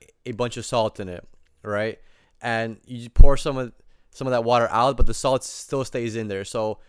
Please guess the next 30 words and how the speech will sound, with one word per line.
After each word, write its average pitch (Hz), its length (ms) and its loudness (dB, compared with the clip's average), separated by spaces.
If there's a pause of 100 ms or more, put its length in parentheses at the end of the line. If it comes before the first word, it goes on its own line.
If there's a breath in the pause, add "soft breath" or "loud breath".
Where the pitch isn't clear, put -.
(200 soft breath)
with 127 140 -8
hypovolemia, 139 600 -2
you're 120 100 -6
going 123 260 -4
to 127 120 -8
have 117 520 -4
an 117 160 -12
increase 127 600 -8
in 113 200 -14
sodium, 139 600 -4
an 113 100 -12
increase 120 280 -10
in 120 60 -12
electrolytes. 117 540 -6
You 113 60 -14
might 117 140 -8
be 117 80 -12
hyperkalemic, 127 760 -10 (720 soft breath)
uh, 95 140 -16
hypernatremic. 120 1000 -4 (760)
You 113 60 -12
might 120 100 -2
have 110 100 -4
those 107 180 -4
issues 98 280 -12
because 104 340 -10
your 110 140 -8
volume's 127 400 -6
going 139 240 -4
down, 143 320 -4